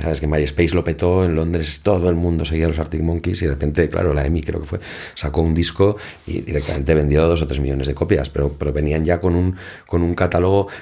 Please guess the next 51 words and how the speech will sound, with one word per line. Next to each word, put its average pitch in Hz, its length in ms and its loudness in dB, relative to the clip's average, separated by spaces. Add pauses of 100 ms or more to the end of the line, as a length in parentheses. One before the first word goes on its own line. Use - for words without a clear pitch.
(180)
y 92 120 0
que 101 100 4
eso 110 160 2
también 123 220 4
las 123 100 2
discográficas 113 560 0
se 92 60 -4
han 98 80 -2
equivocado 92 300 0
muchísimo 80 440 -2
porque 90 180 -4
han 92 60 0
empezado 95 320 -4
a 90 40 -6
poner 90 220 -2
el 90 100 0
ojo 92 280 -2 (220)
también 85 240 2
ahí, 76 240 -2 (360)
¿sabes? 78 220 2
En 80 100 2
vez 85 120 6
de 104 180 6
un 107 100 2
poco 101 240 2
escuchar 98 480 0 (120)
la 92 140 0
maqueta 92 540 0
y 90 100 0
de 87 300 2
repente 87 280 -2
ver 92 120 4
un 87 80 2
poco 90 180 0
la 87 80 2
madera 85 300 2
que 82 100 -2
podría 82 300 -2
tener 80 160 0
un 80 100 2
artista 85 560 0
o, 76 140 2
o, 76 460 0
o, 73 80 -2 (320)
o, 78 440 4 (360)
no 78 120 -4
sé, 101 220 2
la 73 100 0
capacidad 82 440 2
que 85 100 -2
tienen, 82 600 0